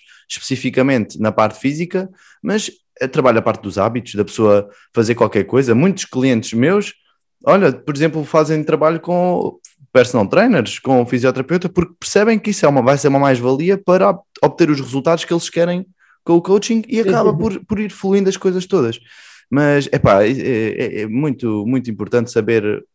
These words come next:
Speaker 1: o que é que é para mim aproveitar a vida e focar-me em
Speaker 2: Sim.
Speaker 1: fazer isso. E, e
Speaker 2: Exatamente.
Speaker 1: para uns é trabalhar e dar o máximo, pá, para outros é jogar jogos no telemóvel, aproveitar e sair à noite, pá, e tá tudo bem.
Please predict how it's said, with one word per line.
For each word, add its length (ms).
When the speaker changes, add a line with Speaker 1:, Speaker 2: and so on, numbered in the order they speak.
Speaker 1:
o 80
que 100
é 60
que 100
é 60
para 160
mim 160
aproveitar 480
a 80
vida 480
e 560
focar-me 640
em 440
Speaker 2:
Sim. 60
Speaker 1:
fazer 320
isso. 280
E, 440
e 40
Speaker 2:
Exatamente. 300
Speaker 1:
para 160
uns 140
é 140
trabalhar 480
e 80
dar 180
o 60
máximo, 500
pá, 180
para 140
outros 380
é 340
jogar 260
jogos 220
no 80
telemóvel, 840
aproveitar 520
e 80
sair 240
à 60
noite, 200
pá, 120
e 40
tá 120
tudo 200
bem. 300